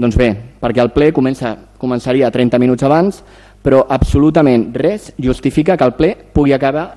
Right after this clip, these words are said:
pu-, pugui acabar més d'hora. Tampoc s'elimina el torn de pregs i preguntes al final del ple, és a dir, que ho estem allargant expressament i duplicant-lo.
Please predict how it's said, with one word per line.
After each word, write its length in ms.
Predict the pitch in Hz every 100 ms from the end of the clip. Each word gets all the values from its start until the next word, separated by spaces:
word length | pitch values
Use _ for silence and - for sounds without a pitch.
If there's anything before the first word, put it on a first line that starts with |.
| - -
pu-, 180 | 151 185
pugui 240 | 165 160 143
acabar 240 | 135 147
més 160 | 135 117
d'hora. 300 | 110 101 92 - - - - - - -
Tampoc 380 | 131 143 165
s'elimina 460 | 165 151 143 156 180 139
el 80 | 127
torn 220 | 143 139
de 40 | 127
pregs 240 | 151 -
i 0 |
preguntes 400 | 147 139 156 160
al 80 | 131
final 320 | - 123 123
del 80 | 113
ple, 220 | 101 101 95 -
és 140 | - 120
a 80 | 123
dir, 220 | 110 101 - - -
que 100 | -
ho 140 | 120 120
estem 320 | - 143 127
allargant 560 | 120 131 147 170 185
expressament 680 | - - 143 143 151 165 180 -
i 80 | 143
duplicant-lo. 680 | 127 127 117 113 104 98